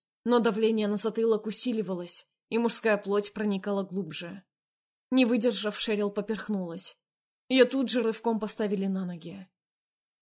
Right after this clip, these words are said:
"Я не умею", прошептала, глядя в невозможные глаза Альфы. В них больше не было безразличия.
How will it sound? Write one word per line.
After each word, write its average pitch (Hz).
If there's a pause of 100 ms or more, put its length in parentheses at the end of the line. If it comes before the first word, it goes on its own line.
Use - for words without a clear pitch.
(680)
"Я 254
не 262
умею", 240 (840)
прошептала, 208
глядя 190
в 160
невозможные 196
глаза 185
Альфы. 190 (1040)
В 233
них 262
больше 226
не 247
было 214
безразличия. 196